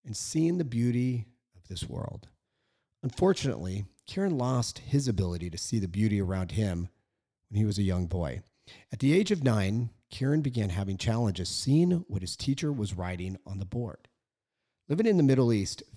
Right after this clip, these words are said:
fifteen years ago made it difficult for him to understand what was really happening. He didn't have access to the information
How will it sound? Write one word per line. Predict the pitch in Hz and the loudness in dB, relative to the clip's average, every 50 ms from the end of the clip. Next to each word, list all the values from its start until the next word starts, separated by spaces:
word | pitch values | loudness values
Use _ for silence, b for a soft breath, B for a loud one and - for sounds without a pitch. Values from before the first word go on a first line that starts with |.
| - | -2
fifteen | - 139 - - - 135 113 | -2 -2 -2 2 4 6 6
years | 104 107 104 98 95 | 6 6 4 4 2
ago | 95 82 85 82 | 0 -2 -2 -4
made | 82 92 110 107 | -4 -4 -4 -6
it | 104 - - - | -6 -8 -4 2
difficult | 147 160 160 - 143 - - - - - - | 2 2 4 4 0 0 2 0 -2 -2 -4
for | - - 113 | -2 -2 0
him | 104 92 | 0 0
to | 85 - | -2 -4
understand | - 131 151 165 - - - 101 92 92 92 92 90 - - _ _ _ _ _ _ _ _ _ | 0 0 2 2 0 0 -2 -6 -6 -4 -6 -8 -10 -12 -16 _ _ _ _ _ _ _ _ _
what | - - | -18 -10
was | 120 113 113 | -10 -8 -8
really | 117 120 127 147 156 151 151 151 123 | -8 -10 -8 -6 -4 -2 -2 -2 -4
happening. | 98 - 104 95 98 - - - - - 113 - _ _ _ _ _ _ _ _ _ _ | -4 -6 -8 -12 -10 -10 -10 -12 -12 -12 -20 -20 _ _ _ _ _ _ _ _ _ _
He | - 135 143 | 0 2 4
didn't | 170 208 208 170 | 4 4 4 2
have | 165 170 147 - | 2 0 0 0
access | - 131 131 139 139 - - 104 87 85 - - | -2 -2 0 -2 -2 -4 -4 -6 -6 -6 -6 -8
to | - - 107 | -8 -8 -4
the | 98 101 | -2 -2
information | 101 98 - 127 110 90 82 80 - - 107 117 127 - | -2 -2 -2 0 0 0 0 -2 -4 -4 -4 -4 -4 -4